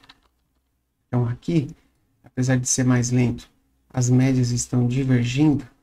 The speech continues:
elas vão aumentando o espaço até esse ponto, eu tenho uma tendência segura pra seguir. Aí, de repente, as médias começam a se juntar.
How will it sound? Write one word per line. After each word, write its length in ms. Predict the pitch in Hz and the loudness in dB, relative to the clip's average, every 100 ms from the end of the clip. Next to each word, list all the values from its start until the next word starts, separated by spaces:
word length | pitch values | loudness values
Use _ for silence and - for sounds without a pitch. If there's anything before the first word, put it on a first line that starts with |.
| _ _ - | _ _ -8
elas 200 | 123 127 | -4 0
vão 120 | 135 | 2
aumentando 580 | 131 127 123 151 160 147 | 2 2 0 0 2 2
o 60 | |
espaço 680 | 127 - - 147 147 - - _ _ _ _ _ _ _ | 0 -4 -6 -6 -6 -12 -14 _ _ _ _ _ _ _
até 280 | - - 131 | -20 -4 -4
esse 200 | 127 131 | -2 -6
ponto, 500 | - 151 160 131 - _ _ _ _ _ - | -4 0 0 -2 -12 _ _ _ _ _ -8
eu 120 | 127 | -6
tenho 480 | - 139 147 156 - | 0 2 2 0 -6
uma 180 | - 139 | -4 -2
tendência 560 | 131 143 131 139 139 151 | 0 0 2 0 -2 -6
segura 680 | - 170 160 202 185 120 - _ _ | -6 -6 -4 -2 0 -2 -6 _ _
pra 120 | 131 | -8
seguir. 400 | - 127 123 - _ _ _ _ _ _ - | -6 -6 -8 -14 _ _ _ _ _ _ -8
Aí, 160 | - | -4
de 120 | 147 170 | 0 2
repente, 680 | 165 165 180 202 196 160 - - | 0 0 -4 -2 -4 -8 -12 -10
as 220 | 139 135 | -6 -4
médias 340 | 139 151 156 | -2 -2 -2
começam 640 | - 160 156 151 160 165 160 | -4 0 2 2 -2 -2 0
a 260 | 160 170 165 _ _ _ _ | 0 -4 -10 _ _ _ _
se 160 | - | -8
juntar. 560 | 143 165 185 180 151 - | -2 -2 -2 -6 -8 -8